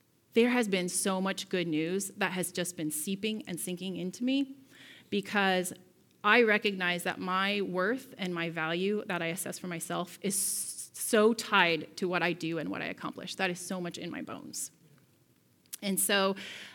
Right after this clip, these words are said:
I thought about this story in the early days when I was coming to the table. And I wasn't really involved in anything yet. I'd just been coming for a few months.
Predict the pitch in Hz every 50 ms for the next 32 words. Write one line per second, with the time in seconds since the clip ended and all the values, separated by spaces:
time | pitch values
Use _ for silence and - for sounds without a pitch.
0 | - - 233 - 285 294 302 311 277 233 208 - - - - - - _ _ _
1 | _ _ - 226 220 - - - 214 208 196 180 175 180 180 - - - - -
2 | 214 202 196 202 220 233 233 226 233 208 196 185 180 185 180 175 170 165 175 -
3 | - 175 170 165 165 - 180 170 160 - - 156 147 - 156 151 180 - - -
4 | _ _ - - - - - - - 226 214 214 208 208 208 214 - - 247 294
5 | 349 453 453 320 262 277 254 247 220 202 185 175 185 185 185 175 170 175 170 -
6 | 180 175 175 175 180 190 208 226 220 233 226 - 208 190 208 170 170 160 170 -
7 | - 160 160 165 - 170 160 156 151 151 156 156 - - -